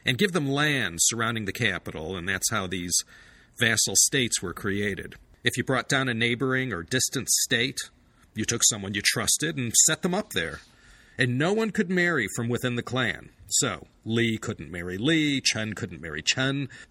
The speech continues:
Everyone married from outside their clan. And this created this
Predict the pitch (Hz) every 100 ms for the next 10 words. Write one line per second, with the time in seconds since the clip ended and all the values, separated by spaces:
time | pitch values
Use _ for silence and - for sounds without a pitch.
0 | - 226 220 185 147 139 135 131 - 113
1 | 107 98 104 95 85 - - 98 71 -
2 | - 101 156 - - - - - _ _
3 | - 131 113 123 123 101 85 85 -